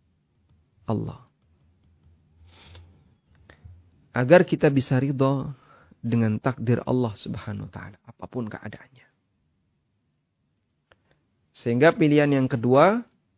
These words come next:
minta ganti yang lain, yang lebih baik, tapi kita ndak tahu. Ganti yang lebih baik itu kita ndak tahu. Karena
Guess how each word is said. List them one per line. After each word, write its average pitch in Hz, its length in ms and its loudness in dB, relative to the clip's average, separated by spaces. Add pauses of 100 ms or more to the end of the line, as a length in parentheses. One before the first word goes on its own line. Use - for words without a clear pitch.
(440)
minta 131 320 2
ganti 131 320 4
yang 123 240 4
lain, 160 480 2 (960)
yang 127 320 4
lebih 120 240 2
baik, 139 400 4 (2000)
tapi 127 240 -6
kita 214 160 4
ndak 208 240 6
tahu. 214 320 0 (1800)
Ganti 120 320 4
yang 151 160 6
lebih 135 160 8
baik 131 320 6
itu 202 160 2
kita 214 240 0
ndak - 160 0
tahu. 165 240 -2 (1600)
Karena 160 400 0